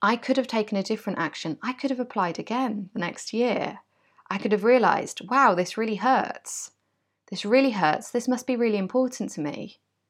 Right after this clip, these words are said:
Why is it important to me? Is it important to me because I want to do this for my own personal experience and growth? Or is it the pressure and the shame of other people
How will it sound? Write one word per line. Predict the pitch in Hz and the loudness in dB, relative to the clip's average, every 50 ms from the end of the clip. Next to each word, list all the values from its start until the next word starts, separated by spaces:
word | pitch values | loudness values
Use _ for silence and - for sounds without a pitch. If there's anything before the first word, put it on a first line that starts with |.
| _ _ _ _ _ _ | _ _ _ _ _ _
Why | - 180 208 233 254 285 320 | -10 -4 -2 0 2 2 2
is | 311 277 254 - | 2 2 0 -2
it | 185 - | -6 -6
important | 170 160 - 165 156 156 156 - - - - | -8 -6 -4 -2 -2 -4 -4 -8 -12 -12 -10
to | - 156 | -8 -6
me? | 151 - - - - - _ _ _ _ _ _ _ _ - | -6 -6 -8 -10 -14 -16 _ _ _ _ _ _ _ _ 2
Is | 254 269 294 | 2 2 2
it | 349 - | 2 0
important | 311 262 - 269 277 269 262 240 202 - | 0 2 2 2 2 2 0 -4 -6 -6
to | - 196 | -4 -4
me | 170 165 165 | -4 -4 -4
because | - - - - 180 - - | -4 -8 -8 -8 -8 -4 0
I | - 170 190 208 | 2 4 4 4
want | 214 202 190 180 - - | 2 0 0 -2 -4 -6
to | - - - | -10 -8 -2
do | - 196 208 220 208 | 0 2 2 2 0
this | 214 - - 185 180 - | -2 -4 -4 -4 -8 -8
for | - - 180 | -6 -4 -4
my | 165 160 - | -2 0 2
own | - 180 185 185 180 | 2 2 2 0 -2
personal | - - 170 160 165 - 185 170 156 151 | -2 -2 -2 -2 -2 -4 -4 -4 -4 -4
experience | - - - - - 170 160 147 147 202 - | -6 -8 -6 -2 0 0 2 0 -2 -4 -6
and | 160 151 | -6 0
growth? | - 196 185 156 - - 170 - - - - _ - - - - _ _ _ _ _ _ | 2 2 2 2 0 -2 -8 -10 -14 -20 -20 _ -20 -20 -20 -20 _ _ _ _ _ _
Or | - 381 392 415 403 285 190 151 - - - 135 170 233 294 320 - _ _ _ _ _ _ _ - | 0 4 8 10 10 10 10 8 4 4 2 2 4 4 2 0 -2 _ _ _ _ _ _ _ 0
is | 269 285 302 330 | 2 2 4 4
it | 359 339 - - | 4 2 2 0
the | 262 - - _ _ _ - | -4 -4 -6 _ _ _ 0
pressure | - 302 330 349 - - - 214 | 6 6 6 6 4 0 -2 0
and | 180 175 175 180 190 | 0 0 0 -2 -2
the | 190 190 | -4 -6
shame | - - - 262 269 277 247 190 160 170 165 - - | -4 -2 0 2 2 2 2 2 0 -2 -4 -6 -6
of | - 196 - - | -8 -6 0 2
other | 208 214 214 214 214 | 2 2 2 0 -4
people | - - 214 220 220 220 - 175 160 156 147 147 - 220 | -4 -2 -2 -2 -2 -4 -2 0 0 0 0 -2 -4 -8